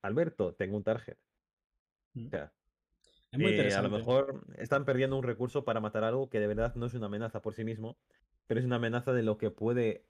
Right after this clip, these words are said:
Speaker 1: ayudar al que venga después.
Speaker 2: Me parece una cartaza, porque es muy bueno, eh, al principio. Y s-, y es la
Speaker 1: Al principio.
Speaker 2: típica carta que está, se está jugando un mazo muy agresivo, como el de ahora, que se queda sin mano, que es normal. Esto, esto es un top deck,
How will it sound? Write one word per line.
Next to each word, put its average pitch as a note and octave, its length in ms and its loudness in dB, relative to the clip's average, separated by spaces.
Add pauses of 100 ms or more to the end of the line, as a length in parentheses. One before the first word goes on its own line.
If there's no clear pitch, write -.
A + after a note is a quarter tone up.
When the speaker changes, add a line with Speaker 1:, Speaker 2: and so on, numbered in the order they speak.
Speaker 1:
ayudar A2+ 360 0
al G2 100 -2
que F#2 100 -6
venga F2+ 200 -6
después. D2+ 340 -10 (380)
Speaker 2:
Me C3+ 140 -4
parece A2 300 -6
una C#3+ 120 2
cartaza, B2+ 560 -8 (340)
porque A2+ 680 -4 (260)
es D3 100 2
muy D#3 180 6
bueno, B2+ 340 0
eh, G#2 220 -10
al A#2+ 120 -14
principio. C#3+ 420 -8 (960)
Y C#3 100 0
s-, - 180 -6
y C3 160 2
es C3+ 80 2
la D#3 80 4
Speaker 1:
Al C#3+ 60 2
principio. C3 280 2
Speaker 2:
típica B2 60 -2
carta C#3 340 0
que A2+ 160 -4
está, B2+ 320 -10
se - 120 -10
está C3 100 -6
jugando D3 220 2
un C#3 80 2
mazo B2+ 580 -2
muy B2+ 160 -2
agresivo, A#2+ 500 -4
como C3 140 -4
el A2+ 80 -4
de G#2 60 -6
ahora, A#2+ 280 -8
que - 80 -12
se A#2+ 120 -10
queda A2+ 140 -8
sin G#2+ 140 -8
mano, C3+ 360 -6
que A2 120 -10
es G2+ 60 -8
normal. G2+ 400 -10 (460)
Esto, C#3+ 440 -2
esto - 180 -6
es D3+ 40 2
un D3+ 40 4
top C3 200 -4
deck, C#3 300 -8